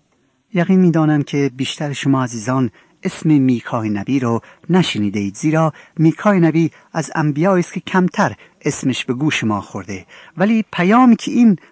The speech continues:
رادمرد خدا دارد، مخصوصاً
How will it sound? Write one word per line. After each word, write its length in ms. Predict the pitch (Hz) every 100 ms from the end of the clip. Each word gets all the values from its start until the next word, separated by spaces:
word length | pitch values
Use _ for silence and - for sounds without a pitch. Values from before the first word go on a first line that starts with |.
| -
رادمرد 640 | 151 156 139 156 202 170
خدا 400 | - - 175 196
دارد، 400 | 117 110 135 - - - _
مخصوصاً 520 | 165 220 - 185 190